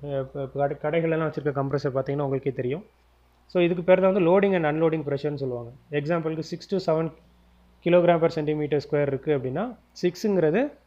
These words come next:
அன்லோடிங், அ, சாரி, சிக்ஸுங்கிறது லோடிங் கண்டிஷன், செவன்ங்கிறது அன்லோடிங் கண்டிஷன். அதாவது சிக்ஸ்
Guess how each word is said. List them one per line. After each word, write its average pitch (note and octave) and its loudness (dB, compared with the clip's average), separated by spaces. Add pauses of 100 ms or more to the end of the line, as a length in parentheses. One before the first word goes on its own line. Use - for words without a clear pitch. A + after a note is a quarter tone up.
(800)
அன்லோடிங், E3 2 (160)
அ, D3+ 2
சாரி, D3 2 (240)
சிக்ஸுங்கிறது F3+ 4 (280)
லோடிங் F3 4
கண்டிஷன், D3 -2
செவன்ங்கிறது D#3+ 2
அன்லோடிங் D3 2
கண்டிஷன். B2 -8
அதாவது D#3 2
சிக்ஸ் - -8